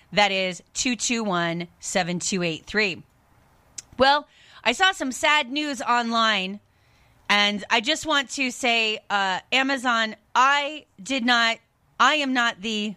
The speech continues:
reporter of this story. This is being reported by Business Insider. <clears throat>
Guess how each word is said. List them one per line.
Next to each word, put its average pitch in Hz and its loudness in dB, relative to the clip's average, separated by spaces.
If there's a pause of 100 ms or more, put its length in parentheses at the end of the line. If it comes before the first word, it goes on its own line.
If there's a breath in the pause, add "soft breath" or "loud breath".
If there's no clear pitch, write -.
reporter 202 -2
of 180 -4
this 185 -6
story. 127 -4 (440 loud breath)
This 208 2
is 233 -6
being 226 0
reported 220 -2
by 180 0
Business 330 -2
Insider. 202 -4 (560)
<clears throat> 233 0